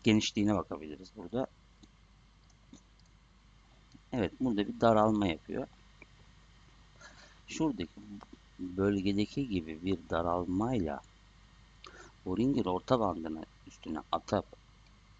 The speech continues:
genişletirse yukarı doğru bir kırılması beklenebilir. Şu an için Bollinger orta bandında on beş sıfır sekiz, yani Bollinger bandımızda on beş sıfır sekiz ile on yedi sıfır iki arasında, on altı sıfır beşte orta noktamız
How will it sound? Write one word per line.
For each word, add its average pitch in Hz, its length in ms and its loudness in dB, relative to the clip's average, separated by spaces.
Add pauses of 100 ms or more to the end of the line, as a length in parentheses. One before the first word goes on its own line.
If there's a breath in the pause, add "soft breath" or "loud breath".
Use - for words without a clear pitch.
(180)
genişletirse 123 1000 -2
yukarı 95 360 -2
doğru 78 160 -6
bir 82 200 -10
kırılması 80 540 -4
beklenebilir. 95 760 -4 (680 loud breath)
Şu 110 220 -4
an 76 120 -4 (120)
için 127 300 0 (680)
Bollinger 95 380 0
orta 90 440 -4
bandında 80 640 -2
on 98 240 0
beş 85 120 0
sıfır - 300 -14
sekiz, - 340 -12
yani 78 220 -2
Bollinger 95 440 2
bandımızda 78 560 -2
on 104 200 4
beş 87 120 0
sıfır - 260 -14
sekiz - 340 -6
ile 104 60 -2
on 110 100 4
yedi 87 240 -2
sıfır - 260 -8
iki 87 240 0
arasında, 85 420 0
on 113 120 4
altı 92 240 4
sıfır - 300 -12
beşte 90 220 -4
orta 127 240 -2
noktamız - 560 -8